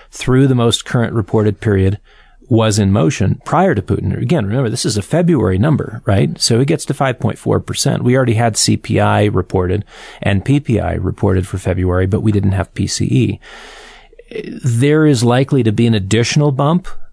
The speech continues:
because obviously, you know, the March period is just ending. Uh, and the global inflation problem is not gonna be solved if we think that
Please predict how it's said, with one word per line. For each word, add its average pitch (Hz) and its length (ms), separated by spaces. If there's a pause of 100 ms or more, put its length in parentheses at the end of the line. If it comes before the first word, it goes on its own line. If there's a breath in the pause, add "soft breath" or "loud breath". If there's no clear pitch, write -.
(120)
because 113 220
obviously, 120 520
you 127 140
know, 95 100
the 107 200
March 110 380
period 98 440
is 104 140
just 110 360
ending. 123 440 (840 soft breath)
Uh, 104 500
and 120 140
the 117 40
global 123 340
inflation 113 460
problem 98 360
is 95 80
not 107 240
gonna 135 140
be 101 140
solved - 460
if - 120
we 101 80
think 98 300
that - 180